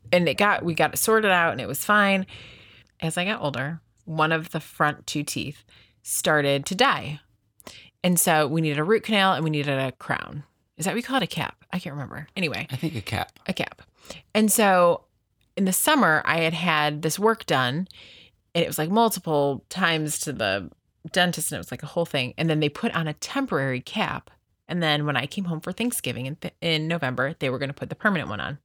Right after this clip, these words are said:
Speaker 1: So this is the end of October. And I realize that the cap has come off I have crunched it like a <laughs> tortilla chip and eaten it.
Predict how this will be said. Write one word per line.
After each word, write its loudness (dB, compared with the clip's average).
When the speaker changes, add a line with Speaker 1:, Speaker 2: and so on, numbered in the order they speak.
Speaker 1:
So -8
this -6
is -6
the -6
end -4
of -4
October. -6
And -2
I 2
realize -2
that 0
the -6
cap -4
has -6
come -2
off -8
I -2
have -4
crunched 0
it 0
like 2
a 0
<laughs> -
tortilla 2
chip 4
and 4
eaten 0
it. -4